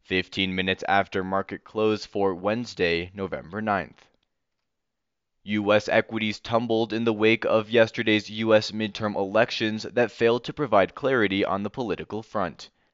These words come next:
Meanwhile, volatility in the cryptocurrency markets continued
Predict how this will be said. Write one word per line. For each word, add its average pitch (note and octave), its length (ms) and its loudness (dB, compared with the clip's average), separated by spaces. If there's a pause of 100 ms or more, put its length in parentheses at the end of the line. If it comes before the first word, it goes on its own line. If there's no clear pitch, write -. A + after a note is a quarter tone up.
(420)
Meanwhile, G2+ 720 2
volatility A2 800 0
in G2+ 60 -4
the F2+ 80 -8
cryptocurrency F#2+ 840 -4
markets F#2+ 460 -4
continued G#2+ 640 -4